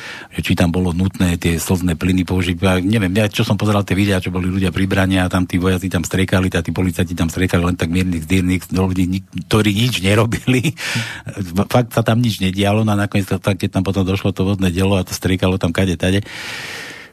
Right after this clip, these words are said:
e, nezdalo sa mi to akože adekvátne, že to bolo ozaj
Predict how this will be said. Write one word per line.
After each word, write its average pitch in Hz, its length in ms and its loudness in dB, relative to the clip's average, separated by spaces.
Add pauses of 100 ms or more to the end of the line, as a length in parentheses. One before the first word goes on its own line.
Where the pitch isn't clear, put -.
(220)
e, 113 80 4 (240)
nezdalo 131 400 0
sa 101 80 -2
mi 95 160 -2
to 101 80 0
akože 92 400 2
adekvátne, 87 400 -2
že 82 80 -4
to 87 160 -2
bolo 98 240 2
ozaj 92 320 0